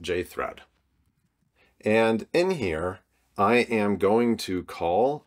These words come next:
the do stuff member with the object value down here. And if I did this correctly, this should launch a thread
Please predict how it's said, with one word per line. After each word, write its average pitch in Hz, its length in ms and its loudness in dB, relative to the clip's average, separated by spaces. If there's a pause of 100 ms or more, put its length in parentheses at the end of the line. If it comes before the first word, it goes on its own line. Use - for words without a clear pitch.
the 87 420 -6 (340)
do 110 460 -2 (960)
stuff - 800 -4
member 73 600 -6 (580)
with 127 480 2 (260)
the 107 260 -2
object 85 680 -4 (220)
value 76 600 -6 (800)
down 69 180 -8
here. - 300 -20 (1700)
And 120 300 4
if 117 160 -2
I 120 100 4
did 147 200 2
this 123 180 2
correctly, 87 600 -2
this 80 220 -4
should 85 320 -4
launch 104 400 -2
a 95 100 0
thread 82 600 -4